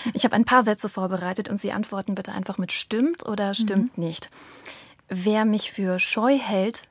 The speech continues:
Speaker 1: kennt mich nicht.“
Speaker 2: Weiß ich nicht, vielleicht eher umgekehrt. Ich glaube, in der Öffentlichkeit werde ich gar nicht so für scheu gehalten, aber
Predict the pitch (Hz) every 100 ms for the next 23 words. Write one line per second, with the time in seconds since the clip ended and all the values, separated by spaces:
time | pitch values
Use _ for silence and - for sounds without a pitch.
0 | _ - 196 190 170 170 - 160 160 -
1 | - _ _ _ - 226 247 233 214 185
2 | - - 165 - 185 - 208 180 - 170
3 | 175 185 - - 175 - 185 185 175 -
4 | 185 226 202 208 170 170 190 185 156 156
5 | 156 156 156 165 - 160 165 160 170 185
6 | - 151 - 151 156